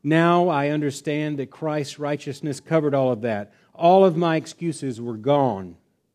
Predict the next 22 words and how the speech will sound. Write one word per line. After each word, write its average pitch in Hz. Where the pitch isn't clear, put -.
and 110
I 107
accepted 135
Christ's 123
perfect 131
record 98
as 90
what 101
I 104
needed. 95
All 131
my 139
self-righteousness 135
made 131
me 127
a 123
spiritual 131
paralytic, 123
but 139
Christ's 180
righteousness 170
brought 135